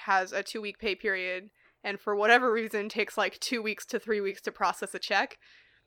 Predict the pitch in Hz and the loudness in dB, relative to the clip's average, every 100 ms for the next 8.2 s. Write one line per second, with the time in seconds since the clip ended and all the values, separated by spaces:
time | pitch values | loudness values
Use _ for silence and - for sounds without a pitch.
0 | _ _ 208 190 202 196 208 190 196 202 | _ _ -10 0 0 0 -4 -4 -6 -4
1 | 185 - 185 226 - 226 208 220 220 214 | -4 -2 0 0 -2 -4 2 4 4 2
2 | - 214 202 185 - _ 208 196 190 202 | -2 0 2 0 -2 _ -2 0 -4 0
3 | 208 196 - - _ _ _ _ _ _ | 0 0 -4 -20 _ _ _ _ _ _
4 | - 214 208 208 202 196 196 196 196 185 | -8 -4 -2 0 2 0 -4 -4 -4 -2
5 | 180 185 180 185 202 190 - 208 202 190 | 0 2 2 2 2 2 2 -4 -4 -4
6 | 185 202 240 247 208 - _ _ - - | -6 -8 -4 -4 -6 -18 _ _ -20 -20
7 | - - _ 240 226 214 208 233 262 214 | -20 -20 _ 0 4 4 4 6 6 6
8 | 196 226 | 2 -4